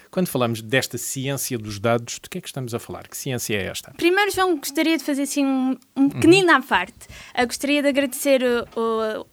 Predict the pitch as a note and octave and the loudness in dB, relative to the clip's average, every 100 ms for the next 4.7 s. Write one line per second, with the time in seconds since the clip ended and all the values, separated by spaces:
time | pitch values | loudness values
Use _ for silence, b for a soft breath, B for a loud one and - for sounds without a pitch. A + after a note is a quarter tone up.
0 | - A#3 A#3 C4 A#3+ A3+ C4 - - - | -4 -4 0 2 2 0 -4 -8 -20 -6
1 | A#3 A3+ - G#3+ A3+ A3+ A3 A#3+ A#3 A3+ | -6 -4 -6 2 2 2 -2 -4 -2 -4
2 | - A3+ A3 A3 A3 - G#3+ A3+ C4 B3+ | 0 0 2 -2 -2 -4 -4 0 2 4
3 | B3+ - C4 C4 C4 B3+ C4+ D4 C#4 B3+ | 2 2 4 4 2 2 4 4 2 -2
4 | B3 A#3 B3+ A#3+ A#3 - A#3 | -2 -2 -2 -2 -4 -8 -10